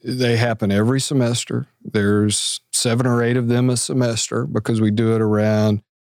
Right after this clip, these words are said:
different subject matter areas. We could, we don't have a facility big enough to do it if it was one career fair for all employers and all students to attend. So they're broken up into different fields or areas of interest.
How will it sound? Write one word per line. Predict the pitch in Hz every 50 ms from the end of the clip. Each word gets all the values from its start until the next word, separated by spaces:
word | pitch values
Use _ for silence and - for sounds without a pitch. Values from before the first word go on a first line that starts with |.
| _ _ _ -
different | 117 123 113 - - 107 104 104 101 - _ _ _ _ _ _ _ -
subject | - - - 143 123 120 120 107
matter | 117 110 107 107 104
areas. | 107 107 110 107 107 - -
We | 123 113
could, | - 165 127 117
we | 131 139
don't | 147 156 151
have | 139 120
a | 104
facility | - - 123 - - 180 180 160 127 110
big | 110 127 120 117
enough | 110 110 110 101 -
to | -
do | 113 110 127 127 123 117
it | 110
if | 107 104 98 - - - _ -
it | 131 131 123
was | 117 113 110 107
one | 120 123 123 131 139 127 120
career | - - 120 120 123 120 113
fair | - - 110 104 107 101
for | - - 110 110 110 113
all | 113 113 110 113 110 - _ _ _ _ _ _ _ -
employers | - 120 107 - 123 117 117 113 110 110 110 107 -
and | 113 113
all | 104 104 104 104
students | 101 - - 113 113 107 104 107 - -
to | - 107 101
attend. | - - - 110 107 107 104 104 101
So | - 113 107
they're | 104 104 101
broken | 98 110 110 104 - 113 110
up | 110 104 101 -
into | 104 104 98
different | 95 101 107 95 - 110 - -
fields | - 113 107 107 104 107 104 104 101 101 -
or | 107 104 101 98 95 -
areas | 95 113 107 104 101 98 104 101 -
of | 104 101 104
interest. | 107 104 107 - - - - 117 - -